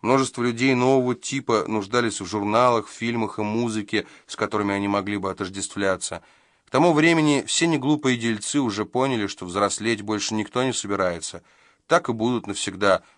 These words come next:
молодёжным сегментом рынка. И многие неглупые люди и сами оставались детьми. Дольше были молодыми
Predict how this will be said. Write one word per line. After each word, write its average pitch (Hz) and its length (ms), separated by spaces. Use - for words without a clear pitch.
молодёжным 101 560
сегментом 98 600
рынка. 90 400
И 135 120
многие 175 380
неглупые 156 520
люди 151 300
и 165 240
сами 120 340
оставались 110 500
детьми. 95 460
Дольше 131 440
были 110 220
молодыми 98 680